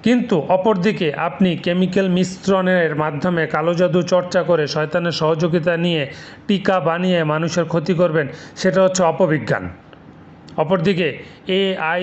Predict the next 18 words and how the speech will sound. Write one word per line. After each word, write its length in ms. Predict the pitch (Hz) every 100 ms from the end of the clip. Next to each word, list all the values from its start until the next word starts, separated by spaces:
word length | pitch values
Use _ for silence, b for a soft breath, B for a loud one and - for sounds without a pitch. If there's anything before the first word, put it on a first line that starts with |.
| 185
তৈরি 260 | 190 190 185 180
করে 200 | 185 165 131 B B -
মানুষের 440 | 143 165 170 185
বিরুদ্ধে 340 | 160 180 156 185
কাজে 380 | 185 170 185 180
লাগিয়ে 280 | 175 170 180
দিবেন, 300 | 160 175 170 151
মানুষকে 280 | 156 170 - 170
নজরদারি 460 | 165 170 170 180 180 185
করবেন, 260 | 170 170 156
মানুষের 300 | 151 170 180 131
ব্রেইন 260 | 135 175 190
হ্যাক 160 | 156 165 -
করবেন, 240 | 185 170 151 160
এটা 120 | 170 170
হচ্ছে 160 | 165 160
অপবিজ্ঞান 600 | 156 165 160 123 160 143 139 B B
বা 100 | 143